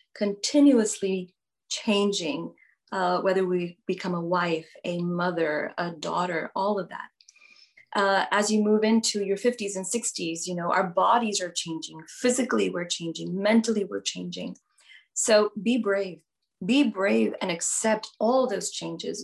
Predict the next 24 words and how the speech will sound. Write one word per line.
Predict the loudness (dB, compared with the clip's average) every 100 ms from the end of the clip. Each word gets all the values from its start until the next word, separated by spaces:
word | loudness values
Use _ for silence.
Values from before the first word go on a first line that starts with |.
| -4
Don't, | 0 0 0
you | 2 4
don't, | 4 2
if | 0 2
you're | 2
at | 2 0 -2
fifty | -2 2
years | 4 4
old, | 4 2
you | 0
don't | 0
need | 2 2
to | 0
want | -2 -4 -4
to | -16
be | -10 -8
eighteen | -6 -6 -6 -6 -8 -12 -20 -14
and | -8 0
want | 2 2 -4
to | -10
be | -8
sixteen | -8 -8 -8 -8 -6 -6
or | -4 -4 -4
thirty-five. | -4 -4 -4 -4 -4 -4